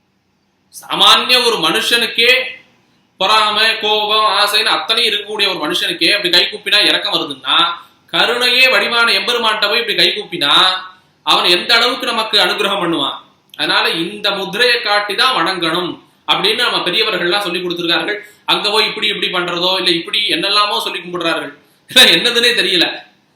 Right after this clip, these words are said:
அதனால இப்பேற்பட்ட விஷயங்கள் அங்கே செய்யக்கூடாது அப்படிங்கிறத நாம தெரிஞ்சுக்கணும். இன்னும் நிறைய பேர், நிறைய பேர் கோவிலுக்குள்ள த-, தலையை ஒரு மாதிரி விரிச்சு போட்டுட்டு வர்றது உண்டு. அவர்கள்லாம் ஏதோ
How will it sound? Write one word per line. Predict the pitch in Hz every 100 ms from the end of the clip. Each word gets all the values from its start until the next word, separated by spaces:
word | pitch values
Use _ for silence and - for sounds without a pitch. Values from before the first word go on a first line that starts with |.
| _ _ _ _
அதனால | 185 208 240 240
இப்பேற்பட்ட | 190 262 254 240 208
விஷயங்கள் | 175 226 214 220 190
அங்கே | 170
செய்யக்கூடாது | 190 160 190 - 165 170 143 139 160 147 123 - _ _ _ _ _ _ _ _ _ _ 156
அப்படிங்கிறத | 170 208 185 190 220
நாம | 170 -
தெரிஞ்சுக்கணும். | 160 151 139 131 - _ _ _ _ _ _ _ _ _ _ _ _
இன்னும் | 180 277 277
நிறைய | 220 247 240
பேர், | 226 233 233 - - _ _ _ _
நிறைய | 156 202 247
பேர் | 240 240
கோவிலுக்குள்ள | 226 233 226 214 220 208
த-, | 170 160 156
தலையை | 160 185 214
ஒரு | 196 180
மாதிரி | 190 208
விரிச்சு | 190 202 180
போட்டுட்டு | 185 185 180
வர்றது | 151 165 156
உண்டு. | 147 143 156 - _ _ _ _ _ _ _ _
அவர்கள்லாம் | 151 190 196 202 226
ஏதோ | 196 185